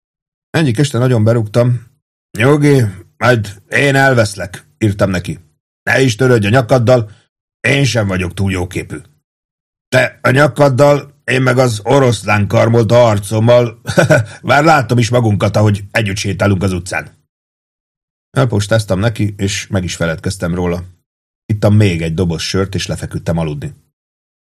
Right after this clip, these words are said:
Aztán megérkezett a válaszlevél. "Jaj, annyira boldog vagyok. Mindenki csak néz, és azt kérdi,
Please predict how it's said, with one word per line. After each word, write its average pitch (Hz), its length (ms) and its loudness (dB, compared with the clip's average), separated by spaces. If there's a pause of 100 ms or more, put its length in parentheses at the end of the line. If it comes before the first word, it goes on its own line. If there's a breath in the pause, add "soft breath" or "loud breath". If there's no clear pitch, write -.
Aztán 113 280 -2
megérkezett 90 540 -2
a 98 60 -2
válaszlevél. 92 640 -4 (760)
"Jaj, 170 320 4 (380 loud breath)
annyira 185 360 4
boldog 120 420 2
vagyok. 123 400 -2 (340)
Mindenki 175 380 0
csak 143 200 -8
néz, 156 360 2
és 139 180 -2
azt - 260 -4
kérdi, 151 380 0